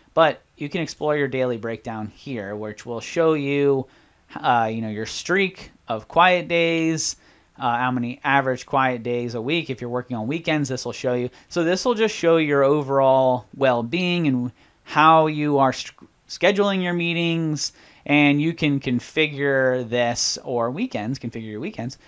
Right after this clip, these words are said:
to allow for, uh, a, a greater sense of well-being that'll,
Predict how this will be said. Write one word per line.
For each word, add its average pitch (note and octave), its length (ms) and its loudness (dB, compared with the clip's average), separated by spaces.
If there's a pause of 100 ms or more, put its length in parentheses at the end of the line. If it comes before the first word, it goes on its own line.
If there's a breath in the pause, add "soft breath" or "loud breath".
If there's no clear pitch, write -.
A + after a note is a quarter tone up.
(360 loud breath)
to F#3+ 420 2 (240 loud breath)
allow D3 920 4 (380)
for, C#3 800 4
uh, C3+ 60 -2
a, B2 560 2
a C3 60 -8
greater D3 400 -2
sense C3+ 260 -2
of A#2 120 -8
well-being G#2 500 -6
that'll, G#2 420 -8